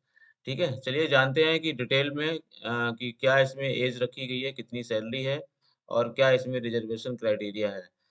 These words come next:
अ, चलते हैं और देखते हैं। और इससे पहले अगर आपने मेरे channel को subscribe नहीं किया है तो आप लोगों से request है कि channel को subscribe कर लें और video को like करें, share करें।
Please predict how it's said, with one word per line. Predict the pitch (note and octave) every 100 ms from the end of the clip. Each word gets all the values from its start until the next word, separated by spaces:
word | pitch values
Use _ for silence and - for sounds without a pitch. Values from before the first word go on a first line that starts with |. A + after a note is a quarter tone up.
| _ _ _ -
अ, | A2 A2
चलते | B2+ B2 D3+
हैं | D3 F3 - _ _ _ _ _ _ -
और | A2+ A2+
देखते | B2 A2 D3+
हैं। | C#3+ E3 - -
और | A#2 A#2
इससे | B2 D#3
पहले | D3+ - D3
अगर | C#3+ C#3+
आपने | C#3 C#3 C#3+
मेरे | C#3 C#3
channel | C3 C3 C#3
को | D3
subscribe | C3 A#2+ - B2+ C3
नहीं | A#2+ B2
किया | B2+ C3 C3
है | C#3
तो | D3+ C3
आप | A2+ A2+ A#2
लोगों | A#2
से | A#2+ A2+
request | A2+ A#2+ B2 B2
है | C3
कि | B2+
channel | A#2 A#2
को | A2+
subscribe | G#2+ A2 - A2+ A#2
कर | A#2 A#2+
लें | B2 C#3+ - _ _ _ _ _ _
और | C3 C3+ B2
video | B2+ C3+ C3+
को | C3+
like | A#2+ A#2+ C3
करें, | C#3 C#3 D3
share | - B2 B2
करें। | - G2 F#2+